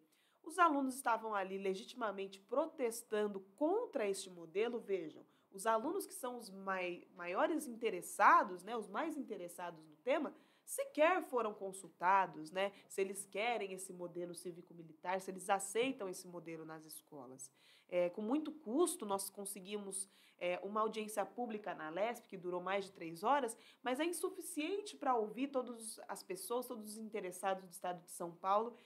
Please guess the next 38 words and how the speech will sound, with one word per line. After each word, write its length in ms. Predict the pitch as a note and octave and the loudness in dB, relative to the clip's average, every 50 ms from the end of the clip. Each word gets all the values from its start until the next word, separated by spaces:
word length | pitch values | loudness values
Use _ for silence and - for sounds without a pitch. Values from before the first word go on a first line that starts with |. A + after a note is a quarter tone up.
| - - - | -20 -14 -8
em 80 | B3+ | -4
relação 420 | A#3+ B3 A#3+ A#3 A3+ A3+ - A#3 A#3 | 0 4 6 6 4 4 4 0 0
ao 100 | A#3 A3+ | 0 0
projeto. 580 | - B3 A#3+ A3+ G3 E3 D#3+ D#3 D#3 D#3 - - - - - - | 2 2 2 2 2 0 -2 -4 -4 -6 -8 -16 -20 -20 -18 -12
E 80 | D#4 D4 | -10 -4
como 220 | - G4 G4+ A4+ | -2 -2 0 0
ele 120 | G#4 D#4 B3 | 0 -2 0
gosta 480 | F#3+ G3 G3 G#3+ A#3 A#3 A#3 - G3 | 2 6 8 10 10 8 6 2 -6
de 120 | F3+ E3+ - | -8 -8 -8
colocar 380 | - F3+ E3+ E3+ E3+ - F3+ | -6 -4 -4 -4 -2 -2 -2
a 20 | F3 | 0
garganta 480 | F3 E3 D#3+ D#3+ F#3 A3+ A3+ A3 F#3 | 0 -2 -2 -2 -2 -4 -2 -2 -6
abaixo 600 | E3+ D3 D#3 E3+ G3 G#3 G3 F#3+ - - - - - _ _ _ _ - | -4 0 4 6 8 8 6 4 0 -10 -12 -14 -18 _ _ _ _ 0
e 100 | G3 G3 | 4 4
aprovar 480 | G3 F#3+ G3 F#3+ F3 D#3+ D#3+ F#3 G3 | 4 4 2 -2 0 2 6 6 6
os 100 | F#3+ F#3+ | 6 6
projetos, 380 | - F3+ E3+ D#3 F#3+ G3 G3 - | 0 -6 -6 -2 -2 -2 -2 -2
como 180 | - A#3 A#3+ B3+ | -8 -6 -6 -4
ele 140 | A#3 G3 | -6 -6
fez 340 | E3+ - - G#3+ A#3+ B3+ A3+ | -8 -6 0 0 0 0 0
com 80 | - G3 | -4 -6
a 40 | F#3+ | -8
sabesp, 520 | - E3 D#3 D#3 F3 G#3 A3+ A3 - F3 | -8 -10 -6 0 0 0 0 0 -4 -10
nós 140 | F3 F3 E3+ | -16 -14 -12
não 100 | F3+ F#3 | -12 -12
podemos 460 | - G3 F#3 F3 F#3+ G3+ G3+ F#3+ F3+ | -10 -10 -8 -4 -4 -4 -4 -6 -8
esquecer 480 | F3 - - E3 D#3 - - G3 G3 G3 F#3+ - - - - _ _ | -12 -12 -12 -12 -14 -6 -2 0 0 0 -2 -8 -18 -20 -20 _ _
que 60 | - F3+ | -8 -8
ele 100 | F#3 F3+ | -6 -6
fez 260 | - G3+ G#3 G3+ G3+ | -4 -4 -4 0 2
a 120 | G#3 F3+ | 0 0
mesma 580 | E3 D#3+ F3 F#3+ A3 B3+ C#4 C4+ A#3+ A3 F#3 F3 | 0 -2 -2 2 6 6 6 6 6 0 -4 -4
coisa 300 | - - G3+ G3 F#3+ F#3 | -2 0 0 2 0 0
com 100 | F#3 F3+ | -2 -6
a 40 | E3+ | -8
sabesp 540 | - F3+ F3 F3 E3+ E3+ E3 E3 - - E3 | -8 -8 -8 -6 -4 -6 -6 -6 -10 -14 -8
na 180 | E3+ F#3+ G3 G3 | -2 2 2 2
alesp, 480 | F3+ F#3 F#3 G#3+ B3 A#3+ A#3 - - | 4 4 4 4 4 2 -2 -6 -12